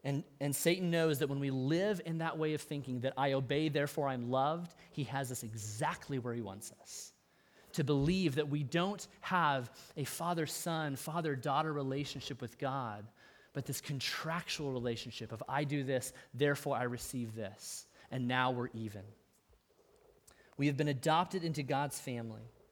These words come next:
but we are tempted to believe that it is on a condition of how good and obedient and faithful we are. Tim Keller, in, in, in, in responding to this and speaking to this very issue, he says,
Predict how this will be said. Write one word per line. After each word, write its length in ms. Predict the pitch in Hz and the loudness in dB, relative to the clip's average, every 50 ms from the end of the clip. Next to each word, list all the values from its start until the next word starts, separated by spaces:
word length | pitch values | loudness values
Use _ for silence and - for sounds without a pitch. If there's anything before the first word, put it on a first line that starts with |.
| _ _ _ _ _ _ _ _ _ _ _ | _ _ _ _ _ _ _ _ _ _ _
but 100 | - 127 | -4 -2
we 60 | 127 123 | 0 0
are 80 | 127 | 0
tempted 540 | 123 - - - 170 175 185 170 - 185 156 | -2 -4 -6 -2 -2 -2 -2 -2 -4 -4 -4
to 80 | 165 165 | -4 -2
believe 580 | 143 151 131 117 120 110 104 101 101 107 113 - - - - _ _ _ _ _ _ _ _ _ _ _ _ - _ - | -2 -2 -2 -2 -2 -4 -4 -6 -8 -10 -12 -16 -18 -20 -20 _ _ _ _ _ _ _ _ _ _ _ _ -18 _ -8
that 80 | 120 | -4
it 60 | 120 | -2
is 140 | 123 120 - - | -2 -4 -4 -2
on 180 | 131 139 139 143 | -2 -2 0 0
a 60 | 143 | -2
condition 680 | - - - 139 120 117 117 143 139 - - 127 117 117 | -4 -4 -4 -4 -4 -2 -2 -2 -2 -2 -2 -4 -4 -4
of 80 | 110 | -4
how 240 | - - 123 113 117 113 | -4 -4 -4 -4 -4 -4
good 360 | 107 139 135 147 151 156 160 156 | -4 -2 0 0 0 0 -2 -2
and 120 | 131 117 | -4 -6
obedient 800 | 110 107 104 - 135 139 156 147 151 151 147 147 - - - - - _ _ _ - | -6 -8 -6 -6 -6 -4 -4 -4 -6 -6 -8 -10 -10 -14 -16 -18 -18 _ _ _ -12
and 100 | 110 110 | -12 -10
faithful 480 | - - - 139 139 139 - - 131 | -8 -4 -2 -2 -2 -2 -4 -4 -4
we 260 | 113 110 120 123 139 - | -4 -2 -4 -4 -4 -4
are. 360 | 110 107 101 98 104 110 - - - - _ _ _ _ _ _ _ _ _ _ _ _ _ _ _ _ _ _ - - - _ _ _ _ _ _ _ _ _ _ _ _ _ _ - - - | -4 -4 -4 -6 -8 -12 -16 -20 -20 -20 _ _ _ _ _ _ _ _ _ _ _ _ _ _ _ _ _ _ -20 -20 -20 _ _ _ _ _ _ _ _ _ _ _ _ _ _ -20 -18 -10
Tim 180 | - 151 143 139 | -4 -2 -2 -2
Keller, 360 | - - 139 131 127 123 120 | 0 2 4 4 6 4 4
in, 140 | 120 123 131 | 2 0 -2
in, 160 | 127 127 131 | -2 -4 -2
in, 180 | 139 127 135 135 | -2 -2 -2 -2
in 180 | 131 127 139 135 | -2 -2 -2 -2
responding 600 | 131 135 - - - - 147 147 160 156 156 139 | -2 0 0 0 2 4 4 4 4 4 2 0
to 120 | - 143 | 0 0
this 120 | 127 117 120 | 0 0 -2
and 80 | 123 | -2
speaking 360 | - - - 175 156 - 160 | -4 -2 -2 -2 0 0 0
to 60 | 139 143 | 2 2
this 120 | 127 117 | 0 0
very 280 | 120 127 135 143 139 127 | 0 0 0 0 0 0
issue, 240 | 127 - - 127 | -2 -2 -2 -4
he 120 | 110 117 127 | -4 -4 -2
says, 260 | - - 135 131 | -2 0 0 0